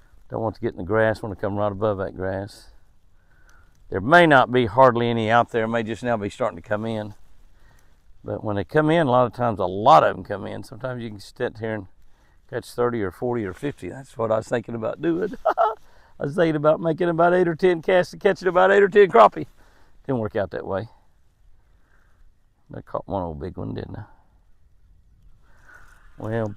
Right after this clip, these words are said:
bullcorn. Bullcorn, the best laid plans sometimes don't work very well. But there are some crappie moving in, and maybe in a,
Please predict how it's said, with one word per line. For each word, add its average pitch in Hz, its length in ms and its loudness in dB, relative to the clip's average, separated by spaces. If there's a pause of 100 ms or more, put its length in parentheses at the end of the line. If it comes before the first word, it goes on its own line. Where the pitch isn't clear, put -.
bullcorn. 110 680 0 (1000)
Bullcorn, 113 500 0
the 104 60 -2
best 131 260 0
laid 127 260 2
plans 123 580 -4 (2000)
sometimes 95 500 -8
don't - 160 -8
work - 200 -10
very 98 220 -12
well. 98 220 -10
But 98 180 -12
there 208 140 10
are 175 80 12
some 131 180 -6
crappie 156 360 6
moving 135 320 4
in, 127 340 2
and 117 200 -6
maybe 135 240 0
in 127 80 -2
a, 113 160 -10